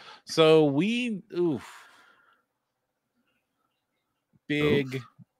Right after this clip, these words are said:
Speaker 1: printers.
Speaker 2: Big
Speaker 1: That
Speaker 2: printers.
Speaker 1: is what I wanted to talk about today.
Speaker 2: Big, expensive
Speaker 1: Mm-hmm.
Speaker 2: printer.
Speaker 1: Big, expensive printers. Like, w-, we talked about big F D M printers before.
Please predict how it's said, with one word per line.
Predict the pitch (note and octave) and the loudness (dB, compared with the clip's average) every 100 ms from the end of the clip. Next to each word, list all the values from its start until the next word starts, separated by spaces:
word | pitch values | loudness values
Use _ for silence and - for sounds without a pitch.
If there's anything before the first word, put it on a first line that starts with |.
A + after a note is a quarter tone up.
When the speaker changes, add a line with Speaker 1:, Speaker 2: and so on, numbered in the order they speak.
| _ | _
Speaker 1:
printers. | - - - - G2+ G#2+ - - _ - | -12 -12 -12 -16 -18 -20 -20 -20 _ 0
Speaker 2:
Big | A2+ - | 0 2
Speaker 1:
That | G2 G2 | 0 0
Speaker 2:
printers. | D#2 F#2 | -4 -6
Speaker 1:
is | |
what | F#2+ F2+ | -4 -4
I | |
wanted | D#2+ D#2+ C#2+ | -6 -10 -12
to | - | -14
talk | - - | -18 -18
about | - - | -16 -16
today. | - - - - - _ _ _ | -16 -18 -16 -16 -20 _ _ _
Speaker 2:
Big, | A2 A2+ G2+ - - _ _ | 6 6 6 0 -18 _ _
expensive | F#2 D2+ - G#2+ A2 - F#2 D#2+ | -10 -8 -2 0 0 0 -2 -4
Speaker 1:
Mm-hmm. | - | -6
Speaker 2:
printer. | E2+ D2+ D2 C2 - _ - | -6 -6 -8 -10 -16 _ -2
Speaker 1:
Big, | F3+ B3+ D#4 | 2 4 2
expensive | - G3+ G#3 G3+ | -2 -6 -4 -6
printers. | D3+ D#3+ A2+ F#2+ | -6 -6 -6 -6
Like, | B2+ | -6
w-, | - C3 - - | -6 -14 -14 -8
we | D#3 | -2
talked | D#3+ F3 | 2 2
about | A3 G3+ A#2 G#2+ | 2 0 0 -4
big | C#3+ D3 C#3+ C3 A#2 - _ - | -2 0 0 -2 -12 -20 _ -4
F | A2+ G#2+ | -2 -2
D | A2 F#2+ | -8 -4
M | G#2+ D3+ | -2 -2
printers | B2+ F#2+ D#2 - | -4 -6 -6 -10
before. | D#2 - C2 G1+ - | -14 -12 -12 -12 -14